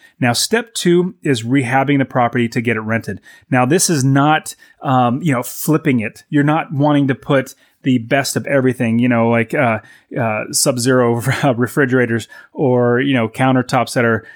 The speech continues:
either marble or something like that. Now, if your area calls for that, where your tenants are wanting that type of property, then,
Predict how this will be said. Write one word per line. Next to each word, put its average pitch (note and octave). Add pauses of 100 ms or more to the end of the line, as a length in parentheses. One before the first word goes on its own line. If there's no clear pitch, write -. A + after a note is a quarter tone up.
(140)
either B2
marble A#2+
or A2
something A#2
like A2
that. A2 (260)
Now, C3
if D#3
your C3
area C#3
calls C#3+
for F3
that, F#3+ (300)
where C3
your A#2
tenants C#3
are A#2+
wanting A#2+
that C3
type C3+
of B2
property, D3 (320)
then, C3